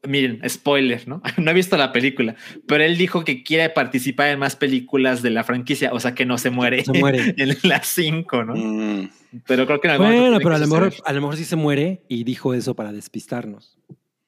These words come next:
Speaker 2: ¿Qué tal?
Speaker 3: Pero miren, miren, tenem-,
Speaker 1: Puede
Speaker 3: tenemos
Speaker 1: ser.
Speaker 3: una foto de Jebas.
Speaker 1: A ver.
Speaker 2: Ay, güey, Neve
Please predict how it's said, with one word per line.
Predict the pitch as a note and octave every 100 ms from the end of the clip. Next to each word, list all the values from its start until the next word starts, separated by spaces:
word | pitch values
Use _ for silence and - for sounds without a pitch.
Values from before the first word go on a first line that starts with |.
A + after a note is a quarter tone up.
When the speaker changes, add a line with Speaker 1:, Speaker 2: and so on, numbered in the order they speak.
| _
Speaker 2:
¿Qué | -
tal? | - A2+ A2
Speaker 3:
Pero | C#3
miren, | D3 C#3+
miren, | C#3 C#3+ C#3
tenem-, | - B2 C#3 - _
Speaker 1:
Puede | A#2 A2
Speaker 3:
tenemos | B2+ C#3+
Speaker 1:
ser. |
Speaker 3:
una | C#3+
foto | C#3+ C3 C#3 C#3+
de | A2+
Jebas. | F#2+ A#2+ G2+ E2 - - - _ _ _ _ _ _ _ -
Speaker 1:
A | B2
ver. | G#2+ G#2+ B2+ - _ _ _ _ _ _
Speaker 2:
Ay, | C#3 D3 G3 A3
güey, | D3 C#3+ D#3+ F#3
Neve | D3